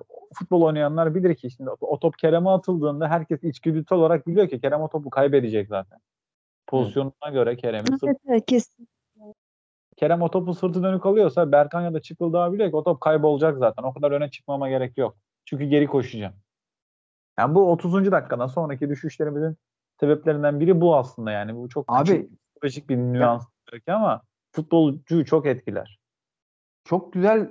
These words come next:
Speaker 2: e, değindin abi. Ben ona bir örnek vereyim sana. Yani mesela Patrick Van Aanholt'un hücum aksiyonlarına ve soldan bindirmelerine bakalım.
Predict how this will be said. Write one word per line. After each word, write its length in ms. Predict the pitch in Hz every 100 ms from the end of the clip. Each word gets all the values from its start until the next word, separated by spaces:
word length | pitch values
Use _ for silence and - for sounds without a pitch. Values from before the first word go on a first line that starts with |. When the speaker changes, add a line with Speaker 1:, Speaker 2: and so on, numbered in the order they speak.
| -
Speaker 2:
e, 220 | 135 127
değindin 300 | 135 139 139
abi. 220 | 151 190
Ben 120 | 147 165
ona 240 | 185 165
bir 100 | 185
örnek 340 | 151 156 202
vereyim 260 | 202 143 120 _
sana. 120 | 180 - _ _ _
Yani 140 | 147
mesela 220 | 151 190 -
Patrick 360 | 156 190 190
Van 40 | 190
Aanholt'un 440 | 202 202 185 202
hücum 400 | 165 151 202 202 _ _ _ _ _
aksiyonlarına 580 | 156 - - 170 170 214
ve 60 | 202
soldan 460 | 185 160 175 180
bindirmelerine 560 | 170 170 175 170 175 185
bakalım. 300 | 170 147